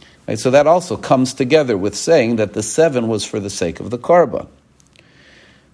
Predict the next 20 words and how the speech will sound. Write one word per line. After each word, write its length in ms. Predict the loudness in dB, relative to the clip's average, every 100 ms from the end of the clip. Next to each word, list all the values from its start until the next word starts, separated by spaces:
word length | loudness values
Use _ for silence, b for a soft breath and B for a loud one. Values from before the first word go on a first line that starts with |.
| b b _
But 140 | 0
there's 180 | 2 2
another 420 | 4 4 2 0
approach, 540 | -4 -2 0 0 -4 -2
and 100 | 2
that 140 | 4
other 240 | 4 2 -4
approach 480 | 0 2 2 0
is 380 | -4 -4 -6 -4
that 240 | 0 0 0
they 100 | -2
wanted 480 | 2 2 0 -4
there 180 | -2 -2
to 160 | -4 -8
be 240 | -6 -6
more 460 | -4 -6 -4 -4 -4
of 160 | -6
the 80 | -8
kosher 400 | -6 -6 -4 -8
species. 720 | -8 -4 -4 -4 -8 -10 -18